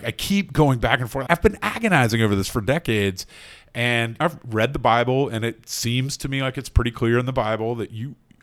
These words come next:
are supposed to give the guy money. Like, you're supposed to give money to everybody who asks, and, but I don't. And so I, and there's all kinds of stuff like this about, about war, about life, just in general.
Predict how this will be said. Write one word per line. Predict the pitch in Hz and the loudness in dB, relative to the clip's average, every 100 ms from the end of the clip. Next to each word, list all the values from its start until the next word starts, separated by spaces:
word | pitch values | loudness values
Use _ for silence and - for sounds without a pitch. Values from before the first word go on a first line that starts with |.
| - | 0
are | 127 131 127 | 4 8 6
supposed | 143 - 113 110 - | 4 -2 -2 -2 -4
to | 110 | -6
give | 117 | -6
the | 98 | 0
guy | 104 104 | 0 2
money. | 110 107 | 2 0
Like, | 117 120 - - | 0 -4 -6 -8
you're | 139 | -6
supposed | - 156 | -2 -2
to | 135 107 101 - | -2 -14 -20 -2
give | 131 139 | 0 0
money | 139 127 | -2 -2
to | 117 110 | 0 2
everybody | 123 190 185 190 | 2 2 2 6
who | 190 | 8
asks, | 208 - - - - - | 6 4 -4 -12 -14 -4
and, | 123 135 127 127 | 2 4 4 4
but | 127 127 | 4 6
I | 131 | 4
don't. | 135 127 104 156 | 6 4 4 -4
And | - 139 123 123 120 123 | -6 2 4 4 2 2
so | - 135 | 4 6
I, | 127 123 123 120 - - | 6 2 -2 -2 -12 -10
and | - 151 | -4 -2
there's | 151 135 | -2 0
all | 151 180 | 4 4
kinds | 190 180 | 4 -2
of | 160 | -2
stuff | - 151 | -2 0
like | 160 | -2
this | 170 147 | -2 -2
about, | 117 110 107 101 - | 0 0 0 -2 -8
about | 101 - | -6 -6
war, | 87 107 123 123 123 120 120 | -4 0 4 4 6 4 0
about | 107 85 - | -6 -12 -12
life, | 98 101 131 165 - - 120 | -8 -4 -2 -2 -4 -10 -10
just | 135 - | -8 -6
in | 110 | -6
general. | 98 110 127 123 120 117 | -2 -2 0 0 0 -2